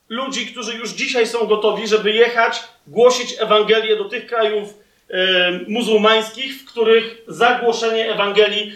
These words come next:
za samo wypowiedzenie imienia Jezus jest kara śmierci z miejsca, tak? Jeżeli Bóg nam to powie, to mam nadzieję, że będziemy wierni temu wezwaniu i tam pojedziemy.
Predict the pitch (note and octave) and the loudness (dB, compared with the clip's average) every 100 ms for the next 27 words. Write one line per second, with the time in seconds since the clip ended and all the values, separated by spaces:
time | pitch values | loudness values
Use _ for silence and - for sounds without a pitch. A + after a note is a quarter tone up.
0 | - - G#3 A#3+ A3 G#3+ A3 G#3+ A3 G#3+ | -8 -4 -2 0 2 2 2 2 4 4
1 | G#3+ G#3 G#3 G#3 A#3 A3 G#3 F3+ A#3 A#3+ | 4 2 4 4 4 2 0 2 2 2
2 | A#3 G#3+ G#3 G#3 G#3+ E3+ D#3 A3+ A3 - | 0 2 2 2 0 0 -4 2 2 0
3 | - - - C4 - F#3 A3+ - - - | -8 -12 -16 -20 -6 0 2 0 -8 -20
4 | _ _ A3 A#3 B3+ G#3 C#4+ C#4+ B3+ A3+ | _ _ -2 0 0 -4 -6 -2 -2 0
5 | A3+ A3+ F#3+ B3 E4+ - - _ _ _ | 0 0 4 2 2 -6 -16 _ _ _
6 | _ _ _ _ _ _ _ _ - C4 | _ _ _ _ _ _ _ _ 2 2
7 | B3+ D4 D#4 C4+ B3+ C#4 C4+ A#3 G3+ G#3+ | 4 2 2 -2 -4 -2 0 0 -2 -4
8 | A3 A3 A#3 A3 F#3 C#4+ D4 B3+ C4 A3 | -4 -2 -2 -2 -4 -4 -4 -4 -4 -4
9 | G#3 G3+ A#3 C#4+ E4 E4+ C#4+ C4+ G3 D#3+ | -6 -4 -4 -4 -6 -6 -4 -4 -2 -4
10 | A#2+ | -6